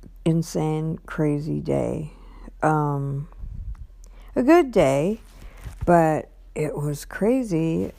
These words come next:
because, uh, man, I don't even know where to start.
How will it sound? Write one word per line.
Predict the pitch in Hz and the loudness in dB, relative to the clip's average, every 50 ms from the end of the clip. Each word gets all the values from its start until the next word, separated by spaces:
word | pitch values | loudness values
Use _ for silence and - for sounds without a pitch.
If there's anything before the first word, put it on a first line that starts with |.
| - 165 | -6 -2
because, | 175 165 165 160 170 175 156 151 147 147 143 143 143 147 147 143 147 - - - 202 - - - - - - | 0 0 0 0 0 0 2 2 2 2 0 0 0 -2 -2 -4 -6 -8 -12 -16 -18 -18 -18 -20 -20 -14 -8
uh, | - 143 143 139 135 135 135 135 139 139 147 - - - - - - - - - - - - - - - - - - - - - - - - - - - - | -6 -4 -4 -4 -4 -6 -6 -8 -8 -10 -12 -16 -18 -20 -20 -20 -20 -20 -20 -20 -20 -20 -20 -20 -20 -20 -20 -20 -20 -20 -20 -20 -20 -20 -20 -20 -20 -12 -6
man, | - 151 175 196 190 180 165 143 135 131 127 127 131 131 135 143 - - - 208 - - - - - | 0 2 2 4 4 4 2 0 0 -2 -2 -4 -4 -6 -8 -10 -12 -14 -18 -18 -18 -18 -16 -6 -2
I | 165 196 | -2 0
don't | 214 185 147 139 | 0 0 0 0
even | 135 131 135 131 | 0 0 -2 -2
know | 135 135 135 135 | -2 0 0 0
where | 139 147 | 0 0
to | 151 165 | -2 -2
start. | 165 - - - 190 196 190 165 156 160 - - | -4 -8 -8 -4 -2 0 0 0 0 -2 -6 -8